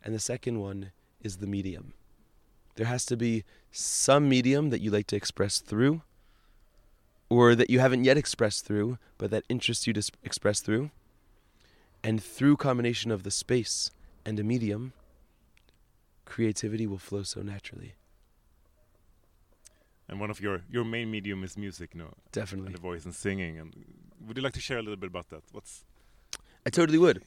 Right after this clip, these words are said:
Speaker 1: So I'm in a band called Shefa. I play with
Speaker 2: Shefa band. What does Shefa mean?
Speaker 1: Shefa is the Hebrew word for abundance and flow and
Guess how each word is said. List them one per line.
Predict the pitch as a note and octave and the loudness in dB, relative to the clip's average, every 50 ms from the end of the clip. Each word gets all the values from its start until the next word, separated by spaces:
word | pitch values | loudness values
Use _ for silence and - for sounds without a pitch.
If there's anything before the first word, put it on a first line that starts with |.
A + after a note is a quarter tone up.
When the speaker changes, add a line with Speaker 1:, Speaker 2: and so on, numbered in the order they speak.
| - - | -14 -10
Speaker 1:
So | - - - D#3+ D#3 - | -4 2 6 6 6 6
I'm | E3 F3+ | 4 4
in | F3 | 4
a | D#3+ | 2
band | C3 D#3+ D#3+ C#3+ B2+ A#2 | 2 4 4 4 2 2
called | - C3 B2 A2 | 4 4 4 4
Shefa. | - - A#2+ A2+ A#2 - C#3 D3 D3 - - - - - - - - | 6 6 6 6 8 8 8 6 6 4 -2 -16 -20 -20 -20 -4 -2
I | - G#2+ | -2 4
play | - C3+ C3 | 8 8 8
with | B2+ B2 | 8 8
Speaker 2:
Shefa | D#3 D3 - D3+ B2+ | 6 2 0 -2 -2
band. | A2+ G2+ F#2 | -2 -2 -2
What | A2 C#3 | -4 -6
does | E3 D#3 | -6 -6
Shefa | - - C#3 - C3 A2+ | -6 -6 -6 -6 -6 -8
mean? | F#2+ E2+ E2 | -10 -6 -2
Speaker 1:
Shefa | - - - - E3 F3+ - F3+ F#3 | 2 4 8 10 10 10 10 10 10
is | - E3 D3 | 10 10 8
the | D#3 | 8
Hebrew | C3+ E3+ F3 D#3 D#3+ | 8 8 10 10 12
word | D3+ E3 E3 D#3 | 12 12 12 12
for | - - D#3 - | 10 8 6 6
abundance | C3+ A#2 - D3+ D#3 D#3+ D3 C#3 C3 A2 G#2 - - | 6 8 10 10 10 10 10 8 8 8 6 4 4
and | - D3 C3+ - | 4 4 4 2
flow | - - D3 D3+ D#3 D#3+ D#3 C#3+ C3 A#2 G#2 F#2+ - - - - - - - - | 2 4 8 10 12 12 12 12 12 10 8 4 0 -4 -12 -20 -20 -10 0 4
and | C3+ C#3 C#3 C3+ C#3 C3+ C3+ C3 C3 B2+ B2 A#2+ A2 - - | 6 6 8 8 8 8 8 6 6 6 4 4 2 0 -2